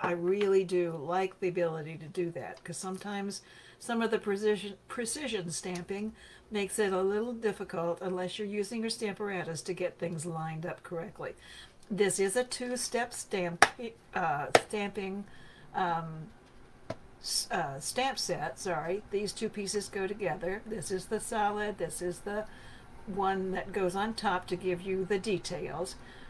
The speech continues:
This is the solid stamp with the, this, these, that's the detail stamp. Even the spoon has a s-, two-step stamping detail on it. That little, those two little pieces up there go onto the spoon. There's a straw,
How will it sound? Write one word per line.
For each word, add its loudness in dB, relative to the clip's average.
This 0
is 6
the 2
solid 6
stamp -2
with 2
the, 2
this, 4
these, 2
that's -2
the -6
detail -2
stamp. -6
Even 2
the 4
spoon -2
has 0
a 6
s-, -2
two-step -4
stamping -4
detail -8
on -8
it. -12
That -2
little, 4
those 2
two 0
little 2
pieces -4
up -4
there -2
go 4
onto 0
the -2
spoon. -4
There's 0
a 0
straw, 6